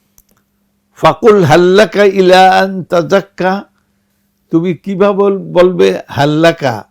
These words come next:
তোমার জন্য কি এটা, এটা তুমি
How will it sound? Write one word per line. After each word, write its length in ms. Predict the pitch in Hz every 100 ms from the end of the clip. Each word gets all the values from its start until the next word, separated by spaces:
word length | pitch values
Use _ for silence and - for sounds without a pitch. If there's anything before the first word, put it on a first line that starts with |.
| _ _ _ _ _ -
তোমার 380 | 151 170 170 165
জন্য 400 | 175 180 175 165
কি 280 | 165 165
এটা, 460 | 151 143 135 135 165 _ _ _ _ _ _ _ _ _ _
এটা 500 | 143 135 147 143 131 123
তুমি 500 | 143 160 165 165 -